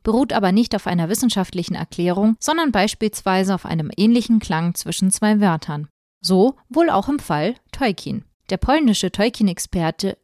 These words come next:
Ryszard Derzinski forscht seit vielen Jahren zu Tolkiens Abstammung und hat seine Vorfahren im ostpreußischen Kreuzburg, heute Slawskoi, in Russland ausgemacht.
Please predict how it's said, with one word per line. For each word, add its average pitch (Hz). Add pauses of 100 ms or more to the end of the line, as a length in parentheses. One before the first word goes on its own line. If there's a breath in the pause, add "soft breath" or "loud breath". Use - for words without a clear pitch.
Ryszard 247
Derzinski 202 (420 loud breath)
forscht -
seit 185
vielen 269
Jahren 208
zu -
Tolkiens 214
Abstammung 151 (140)
und 196
hat 190
seine 165
Vorfahren 214
im 180
ostpreußischen 208
Kreuzburg, - (340 soft breath)
heute 202
Slawskoi, 175
in 254
Russland 175
ausgemacht. -